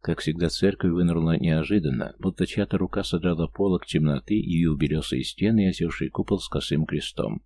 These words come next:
и белое поле с кромочкой леса вдалеке. Машенька остановилась, вытащила из сумочки платок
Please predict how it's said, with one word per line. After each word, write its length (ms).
и 80
белое 340
поле 380
с 100
кромочкой 520
леса 300
вдалеке. 520
Машенька 480
остановилась, 800
вытащила 440
из 120
сумочки 400
платок 480